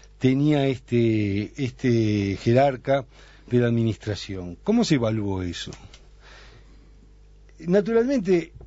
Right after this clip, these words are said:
no pesó en absoluto la Constitución de la República. Lo único que pesó fue la supuesta representatividad, y digo supuesta, porque el Poder Ejecutivo terminó admitiendo que el pit-C N T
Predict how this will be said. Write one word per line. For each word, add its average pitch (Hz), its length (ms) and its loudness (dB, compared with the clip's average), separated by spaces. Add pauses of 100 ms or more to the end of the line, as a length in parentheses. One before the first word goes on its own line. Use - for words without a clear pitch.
(220)
no 202 240 0
pesó 233 220 -2
en 247 100 4
absoluto 151 800 0
la 113 120 -2
Constitución 120 560 -4
de 123 60 2
la 113 80 0
República. 117 460 0
Lo 175 120 2
único 247 320 -2
que 143 140 -4
pesó 117 520 -2 (640)
fue 180 300 0
la 160 160 2
supuesta 196 600 -2
representatividad, 131 960 2
y 139 140 -6
digo 175 200 -2
supuesta, 131 600 -4 (480)
porque 131 220 -6
el 127 60 -6
Poder 156 220 2
Ejecutivo 160 520 0
terminó 139 600 0
admitiendo 139 880 0
que 110 80 -2
el 107 80 -2
pit-C 147 340 -2
N 117 140 0
T 139 320 0